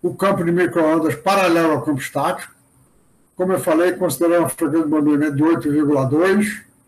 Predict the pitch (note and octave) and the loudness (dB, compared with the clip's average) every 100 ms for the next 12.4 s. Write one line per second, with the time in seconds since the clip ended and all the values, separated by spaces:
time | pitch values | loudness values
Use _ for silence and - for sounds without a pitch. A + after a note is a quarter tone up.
0 | _ _ _ _ _ _ _ _ _ _ | _ _ _ _ _ _ _ _ _ _
1 | _ _ _ _ - F3+ F#3 F#3 - F#3+ | _ _ _ _ -4 0 2 0 -2 -4
2 | F#3+ - _ _ D#3+ - D#3+ E3 E3 C#3 | -4 -8 _ _ -14 -10 -8 -4 -4 -2
3 | D#3+ D3+ D3 D3 D3+ D#3 D3+ - D3 C3 | -2 -4 -4 -6 -2 -2 -2 -2 -4 -4
4 | - C#3+ C#3 C3+ C#3+ C#3+ D3 G3+ A3+ G#3+ | -4 -4 -2 -2 0 0 0 2 0 -2
5 | - _ _ _ _ _ _ _ _ _ | -8 _ _ _ _ _ _ _ _ _
6 | _ _ _ _ _ _ _ G#3+ A3+ B3+ | _ _ _ _ _ _ _ 0 2 2
7 | A3+ - _ _ _ A#3 C4 G#3+ G#3+ G#3 | 0 -6 _ _ _ 0 2 4 2 2
8 | F#3+ F3+ E3+ D#3+ D3+ C#3+ D3 - _ _ | 2 2 2 2 0 0 -4 -8 _ _
9 | _ _ _ _ _ _ _ - C3+ D#3+ | _ _ _ _ _ _ _ -10 -6 -2
10 | D3+ D3+ D#3 C#3+ D#3+ C3 F#3+ G#3 F#3+ F3 | -2 0 0 0 -4 -4 -4 0 0 0
11 | F#3 G#3+ B3+ A3+ F3+ F#3 G3+ - - A3 | 0 0 0 -2 -4 -4 -6 -8 -6 -2
12 | D3 D3 D#3 | -2 -2 -6